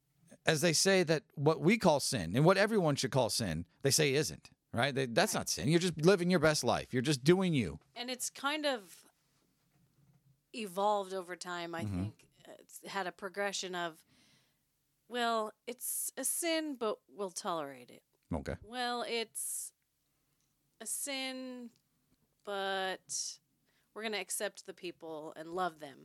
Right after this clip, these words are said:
Speaker 1: Mm-hmm.
Speaker 2: And, and it's kind of had that slow e-, evolution into, it's not a sin, and you're a bigot if you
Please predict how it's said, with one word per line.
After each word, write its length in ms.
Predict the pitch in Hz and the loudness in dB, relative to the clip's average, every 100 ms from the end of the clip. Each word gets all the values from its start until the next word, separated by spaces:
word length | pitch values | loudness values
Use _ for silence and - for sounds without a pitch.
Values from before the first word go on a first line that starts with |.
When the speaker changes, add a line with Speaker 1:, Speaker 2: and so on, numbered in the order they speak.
| - - | -14 -4
Speaker 1:
Mm-hmm. 200 | 98 101 95 _ _ _ - | 0 0 -2 _ _ _ -10
Speaker 2:
And, 280 | 214 208 - _ _ _ - | -8 -8 -12 _ _ _ -10
and 280 | 240 240 233 | -6 -6 -4
it's 280 | 240 214 - | -2 -2 -6
kind 240 | - 247 | -6 -6
of 100 | 233 | -4
had 180 | 202 214 | -6 -4
that 160 | 208 - | -2 -2
slow 800 | - - 202 208 202 196 190 190 _ - | -2 -2 0 2 2 0 -2 -6 _ -16
e-, 60 | 202 _ - | -16 _ -8
evolution 540 | 214 196 220 247 220 208 | -8 -4 -4 -4 -4 -6
into, 540 | 196 190 208 196 190 - | -6 -4 -4 -4 -6 -8
it's 160 | 208 240 | -8 -4
not 220 | 240 240 | -2 -2
a 60 | |
sin, 440 | 208 - 202 190 185 - | -6 -6 -6 -6 -8 -12
and 160 | 185 | -8
you're 200 | 190 185 | -4 -4
a 40 | 175 | -2
bigot 360 | 185 180 175 - | -4 -4 -6 -8
if 180 | 165 | -12
you 260 | 175 165 | -10 -8